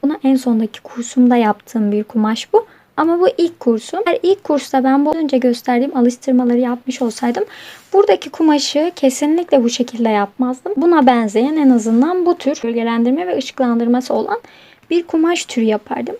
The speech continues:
Ama hiçbir şey bilmediği için ve gösterilmediği, hoca da bunu yaptığımda "Tamam olur." dediği için mesela kumaş asla bir yere temas ettiğinde bu şekilde olmaz.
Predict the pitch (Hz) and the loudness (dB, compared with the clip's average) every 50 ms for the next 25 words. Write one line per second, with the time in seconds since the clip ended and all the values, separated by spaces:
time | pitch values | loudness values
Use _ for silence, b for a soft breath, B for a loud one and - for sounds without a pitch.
0 | - 339 339 370 359 320 311 - - - 370 - - - 294 269 247 - - 294 | -6 -4 -2 -2 -2 -2 -4 -4 -6 -8 -8 -8 -4 0 0 0 0 -2 -6 -6
1 | 311 302 277 262 226 - - - 285 285 277 262 226 240 226 220 - - 254 240 | -2 0 0 0 0 -2 -6 -8 -6 -4 -2 -2 0 -2 -2 -4 -4 -4 -2 0
2 | 247 254 247 233 220 208 214 220 214 247 269 294 285 285 277 247 285 277 269 262 | 2 2 2 2 2 0 -2 -2 0 2 4 4 4 4 4 4 6 6 6 4
3 | 262 - 240 233 269 262 269 254 254 254 247 247 - - - 254 254 247 240 233 | 4 2 4 6 6 8 8 8 8 6 4 2 -4 -4 2 4 6 6 6 4
4 | 240 285 311 330 320 - - - 381 359 311 285 269 277 294 294 269 262 247 - | 4 2 0 -2 -4 -8 -8 -4 -2 0 2 2 2 2 2 2 2 2 2 2
5 | 233 220 208 247 226 226 233 220 - 311 285 277 269 - - 233 233 240 269 - | 0 -2 -2 -2 -4 -4 -4 -6 -4 -4 -4 -4 -4 -4 -2 0 0 0 0 -2
6 | b b b b b b b b - - - 262 277 294 294 311 311 - - - | b b b b b b b b -6 0 4 4 6 6 4 0 -2 -4 -6 -4
7 | - 269 294 294 - - - 277 269 262 262 254 - _ _ _ _ - 247 262 | -2 -2 -2 -4 -6 -6 -4 -2 0 2 0 0 -2 _ _ _ _ 0 0 0
8 | 277 285 285 269 247 240 247 240 - 254 240 233 240 233 233 - - 233 240 - | 2 2 2 2 2 2 0 -2 0 0 2 2 2 0 -2 -4 -6 -8 -6 -4
9 | - 240 254 294 277 - 269 262 - 233 - - 254 269 - - 240 220 214 214 | -2 -2 -2 -2 -2 -6 -6 -6 -4 -6 -6 -6 -6 -4 -2 -2 -2 -2 -2 -2
10 | 220 262 381 - - | -4 -6 -8 -10 -16